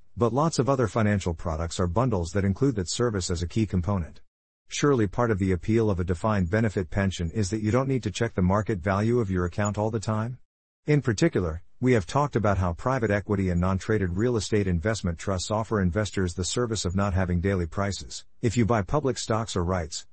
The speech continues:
some days they will go up and other days they will go down, and you will nervously check your account and maybe sell at the worst time. If you buy private equity or non-traded rights, most days they will say, "No fundamental changes,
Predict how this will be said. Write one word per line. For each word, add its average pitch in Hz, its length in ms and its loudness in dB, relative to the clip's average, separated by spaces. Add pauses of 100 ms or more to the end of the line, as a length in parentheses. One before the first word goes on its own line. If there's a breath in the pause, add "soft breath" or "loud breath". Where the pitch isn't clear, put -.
some 165 280 2
days 113 320 4
they 104 100 2
will 92 140 2
go 107 220 2
up 113 140 0
and 101 100 2
other 98 160 2
days 95 340 0
they 95 100 0
will 87 120 -2
go 92 180 0
down, 90 400 -2 (220)
and 113 140 4
you 120 100 6
will 117 100 4
nervously 120 480 2
check 104 300 -2
your 90 120 2
account 85 360 -2
and 92 120 2
maybe 123 220 2
sell 98 280 0
at 85 40 -4
the 90 80 -2
worst 92 280 0
time. 92 320 -2 (520)
If 117 160 0
you 127 80 4
buy 117 180 2
private 113 360 0
equity 104 360 0
or 90 100 0
non-traded 90 520 0
rights, 87 400 -4 (180)
most 135 340 2
days 107 280 4
they 98 120 0
will 90 120 0
say, 113 220 2
"No 110 180 2
fundamental 107 520 0
changes, 107 580 -4